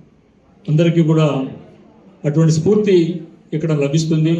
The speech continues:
అందుకని అందరూ కూడా కుటుంబాలతోటి, మిత్రులందరూ కూడా ఈ యొక్క స-, జాతీయ నాస్తిక సమ్మేళనానికి ఫిబ్రవరి ఎనిమిది, తొమ్మిది తేదీల్లో మంగళగిరిలో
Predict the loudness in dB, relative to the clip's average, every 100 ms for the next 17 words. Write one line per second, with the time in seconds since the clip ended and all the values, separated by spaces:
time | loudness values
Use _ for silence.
0 | -4 -4 -2 0 2 2 2 0 -4 0
1 | 0 0 0 0 -2 -2 0 0 0 0
2 | 2 2 2 0 -2 -6 -12 -20 -20 -4
3 | -2 0 0 0 -2 -8 -18 -20 -20 _
4 | -12 -2 0 0 0 2 2 2 0 0
5 | 0 0 2 2 2 2 2 2 2 2
6 | 2 2 2 2 2 2 2 2 -2 -2
7 | 0 2 2 2 2